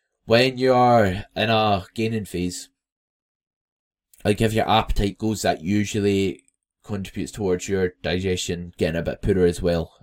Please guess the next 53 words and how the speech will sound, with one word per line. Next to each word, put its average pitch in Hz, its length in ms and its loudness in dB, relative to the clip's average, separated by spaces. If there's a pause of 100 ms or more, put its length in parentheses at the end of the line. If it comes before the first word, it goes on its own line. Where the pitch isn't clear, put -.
eh, 76 280 -10
because, 82 520 -8 (300)
like, 98 180 -6
the, 90 120 -4
the 95 180 -10
two 110 220 0
are 107 100 2
interlinked. 98 680 -4
You 101 80 -2
want 98 360 -2
to - 80 -6
be 98 140 -4
hungry, 90 400 -4
and 87 80 -2
as 104 180 0
a 104 40 -6
result, 110 400 4 (360)
you - 100 -8
should - 80 -6
try 113 120 4
and 113 100 0
pick 117 160 -2
foods 104 460 -2
that 92 180 0
help 101 320 0
you 104 80 -4
get 101 160 0
your - 140 0
food 104 260 0
in. 78 240 -6 (460)
Sorry, 95 320 -4 (280)
pick 131 200 -2
foods 120 320 -2
that 110 180 0
help 110 380 2
you 107 60 0
get 101 320 2
your 90 100 0
calories 101 480 2
in, 82 220 -6
meaning 87 440 -4 (280)
foods 123 260 0
that 123 80 6
are 110 160 8
nice 113 300 0
and 107 240 0 (100)
high 113 240 2
in 110 140 2
calories 107 460 4
but 90 180 0
low 104 160 0
in 101 80 -2
size, 104 560 -2